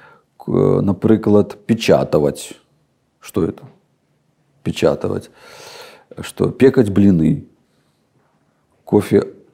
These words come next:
кофе аэробіка. Э, арабіка, в смысле. Вот такое могуць завярнуць. Ну і всякое такое.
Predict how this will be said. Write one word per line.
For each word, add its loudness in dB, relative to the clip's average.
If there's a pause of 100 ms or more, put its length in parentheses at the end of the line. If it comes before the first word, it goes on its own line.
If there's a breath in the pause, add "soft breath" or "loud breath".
(680)
кофе 0
аэробіка. 2 (680)
Э, -14 (220)
арабіка, -2 (100)
в -20
смысле. -14 (400)
Вот -16
такое -6
могуць -12 (180)
завярнуць. 0
Ну -2
і -2
всякое -4
такое. -8